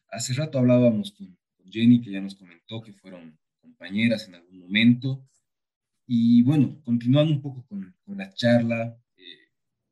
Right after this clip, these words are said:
ya Jenny nos comentó, y creo que es algo un poco evidente todavía en el contexto boliviano, que existen ciertos estigmas tal vez o prejuicios en torno a asistir,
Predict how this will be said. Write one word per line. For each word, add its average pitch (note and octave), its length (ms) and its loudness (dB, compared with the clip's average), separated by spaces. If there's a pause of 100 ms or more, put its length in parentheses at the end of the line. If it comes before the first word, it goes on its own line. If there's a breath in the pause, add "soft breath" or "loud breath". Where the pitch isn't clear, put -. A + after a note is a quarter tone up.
(380)
ya F#2 160 -10
Jenny G2+ 240 -6
nos G2 160 -12
comentó, F#2 360 -8
y C3+ 100 -2
creo D#3+ 180 -6
que D#3 80 -6
es C3+ 120 -6
algo C3+ 140 -4
un C3 100 -2
poco C3 240 -8
evidente A2 560 0 (280)
todavía F#2+ 480 -10
en F#2 80 -12
el D#2+ 240 -14
contexto G2 480 -20
boliviano, G2+ 640 -10 (760)
que - 80 -20
existen C3+ 500 -6
ciertos A2 920 -8 (140)
estigmas C3+ 640 -10
tal G#2 140 -14
vez A#2 340 -2
o - 100 -20
prejuicios G2 840 -2 (560)
en F#2+ 200 -16
torno G#2+ 520 -6
a D#2 320 -16
asistir, A3+ 800 2